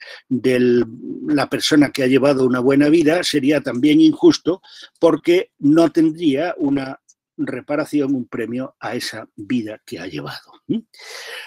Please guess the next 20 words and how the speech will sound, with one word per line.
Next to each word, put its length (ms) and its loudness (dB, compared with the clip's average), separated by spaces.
De 100 2
manera 400 4
que, 420 4
si 240 -6
la 140 0
muerte 360 2
fuera 300 2
cesación 640 -4
de 120 -2
todo, 300 4
argumenta 540 -2
Sócrates, 580 0
eh, 180 -12
habría 320 4
sido 280 0
igual 540 2
haber 260 -2
sido 440 -2
un 220 -2
santo 640 -4